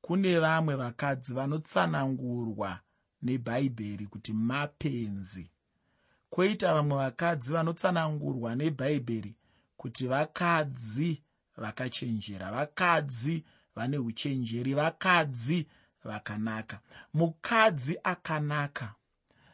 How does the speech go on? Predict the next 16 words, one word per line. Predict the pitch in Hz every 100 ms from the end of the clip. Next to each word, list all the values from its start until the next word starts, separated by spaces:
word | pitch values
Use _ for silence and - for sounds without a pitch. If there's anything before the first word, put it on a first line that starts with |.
| _
ndiye | 151 -
anotsanangurwa | 208 208 214 180 156 135 127 117
zvakare | 110 - 170 175 180 135 113 _ _ _
muna | 127 131 165
Zvirevo | 135 117 120 127 143 147
kuti | 143 147 -
ikorona | 208 220 - 202 180 170 170 165 135 98 - _ _
yomurume | 123 113 127 120 113 110
wake. | 98 87 87 - 90 107 _ _ _ _ _ _ _ _ _ _
Pane | 123 131 160
imwe | 185 175
nzvimbo | 156 120 131 135
zvotaurwa | 117 120 170 175 131 123
kuti | - 123 - 117 - - _
murume | 131 131 156 185
wake | 185 180 185 - 190